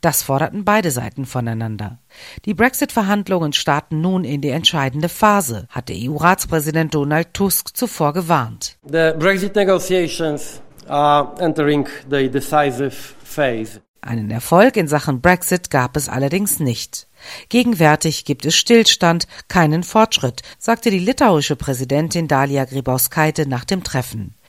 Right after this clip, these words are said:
Speaker 1: Der slowakische Regierungschef Peter Pellegrini fügte hinzu, dass es in der zentralen Frage um die künftige Grenze auf der irischen Insel keine Bewegung gab.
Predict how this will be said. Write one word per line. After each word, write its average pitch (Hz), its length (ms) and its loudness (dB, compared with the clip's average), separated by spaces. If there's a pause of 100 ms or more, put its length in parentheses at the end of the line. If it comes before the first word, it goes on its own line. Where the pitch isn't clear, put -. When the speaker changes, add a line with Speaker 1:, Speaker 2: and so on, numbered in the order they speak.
(180)
Speaker 1:
Der 175 80 2
slowakische 190 680 0
Regierungschef 180 800 -2
Peter 139 300 -2
Pellegrini 143 600 -2
fügte - 320 -6
hinzu, 165 460 0 (320)
dass 156 180 0
es 156 140 -2
in 151 140 -4
der 135 140 -2
zentralen 185 640 0
Frage 180 520 0
um 120 160 -6
die 131 140 -10
künftige 160 540 0
Grenze 160 420 2
auf - 120 -4
der - 180 -2
irischen 175 420 -2
Insel 190 380 0 (260)
keine 151 320 2
Bewegung 175 560 0
gab. 101 340 -8